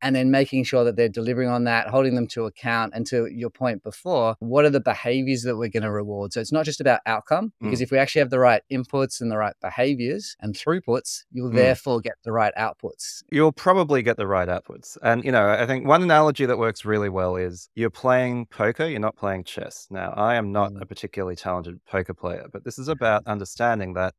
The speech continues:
Speaker 2: the strategy for chess is you have full information, you're making thoughtful,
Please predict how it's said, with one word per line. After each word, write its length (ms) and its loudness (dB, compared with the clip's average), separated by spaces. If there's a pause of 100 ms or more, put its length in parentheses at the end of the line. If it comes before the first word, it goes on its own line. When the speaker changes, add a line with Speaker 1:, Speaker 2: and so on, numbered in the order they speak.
(140)
Speaker 2:
the 100 -6
strategy 540 0
for 120 -10
chess 320 -4
is 140 -12
you 60 -6
have 200 -6
full 420 -4
information, 720 -8
you're 120 -8
making 360 -10 (180)
thoughtful, 640 -2